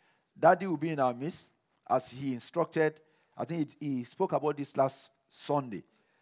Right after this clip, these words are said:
Uh, and he has, that we should bring our prayer request. Uh,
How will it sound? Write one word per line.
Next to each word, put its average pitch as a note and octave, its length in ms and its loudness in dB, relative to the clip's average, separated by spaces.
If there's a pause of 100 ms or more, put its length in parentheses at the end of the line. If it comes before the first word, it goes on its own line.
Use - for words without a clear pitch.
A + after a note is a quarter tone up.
(140)
Uh, A#2+ 440 0 (400)
and C3+ 180 -2
he C#3 80 2
has, B2+ 320 2
that C3 260 -2
we E3+ 140 -2
should D3 220 -6
bring D#3+ 160 -4
our C#3 80 8
prayer D3+ 240 4
request. C#3 420 -4 (840)
Uh, A#2 400 0